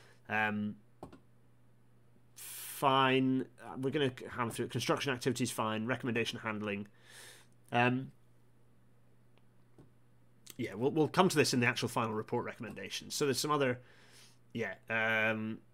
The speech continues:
so there's, it's, it's worth saying... Uh,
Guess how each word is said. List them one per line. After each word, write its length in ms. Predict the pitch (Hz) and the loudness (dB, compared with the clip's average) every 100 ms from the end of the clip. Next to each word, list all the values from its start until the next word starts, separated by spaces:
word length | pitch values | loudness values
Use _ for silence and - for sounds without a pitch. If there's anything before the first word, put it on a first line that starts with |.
| - - - - - - - - - - - - - - - - - - - - - - | -20 -20 -20 -20 -20 -20 -20 -20 -20 -20 -20 -20 -20 -20 -20 -20 -20 -20 -20 -20 -10 0
so 180 | 160 | 6
there's, 160 | 135 - | 6 4
it's, 200 | 123 117 | -2 -2
it's 200 | 135 120 | -2 2
worth 160 | 156 - | 2 2
saying... 460 | 127 117 110 113 - | 2 2 0 -6 -8
Uh, 400 | 104 104 101 | -6 -2 -2